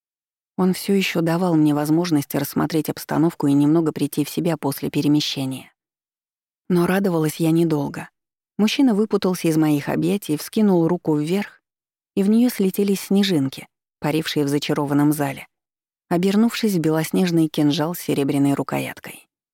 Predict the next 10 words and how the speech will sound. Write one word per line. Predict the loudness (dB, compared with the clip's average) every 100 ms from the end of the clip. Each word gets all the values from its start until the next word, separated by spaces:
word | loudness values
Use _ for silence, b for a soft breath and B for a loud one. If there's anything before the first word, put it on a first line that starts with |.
| _ _ _ _ _
Снежный | -2 0 2 2
лорд | 2 0 -2
резанул | -2 0 2 2 2
себе | 0 -2
по | -2
запястью, | -2 -2 -2 -4 -4 -4 -2
громко | 0 0 -2
произнёс | -2 0 2 2
два | 0 -2
слова. | -4 -8 -8 -10